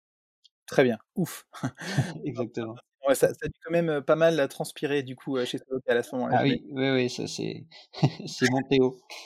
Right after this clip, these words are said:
Speaker 1: D'accord. Hem, du coup, bah, Pierre-Antoine, si tu veux, on peut, on peut peut-être aussi, heu, partager aussi, heu, bah, mmh,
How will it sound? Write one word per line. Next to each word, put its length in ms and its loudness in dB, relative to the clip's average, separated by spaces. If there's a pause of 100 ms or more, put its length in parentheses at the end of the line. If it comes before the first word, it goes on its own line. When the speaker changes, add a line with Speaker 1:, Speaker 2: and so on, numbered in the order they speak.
(1000)
Speaker 1:
D'accord. 640 10
Hem, 1000 2
du 140 -2
coup, 140 0
bah, 180 12
Pierre-Antoine, 480 2
si 100 -20
tu 100 -8
veux, 80 4
on 100 6
peut, 240 6
on 120 2
peut 100 2
peut-être 240 0
aussi, 300 2
heu, 80 8
partager 560 2
aussi, 380 2
heu, 240 8
bah, 460 6
mmh, 160 -8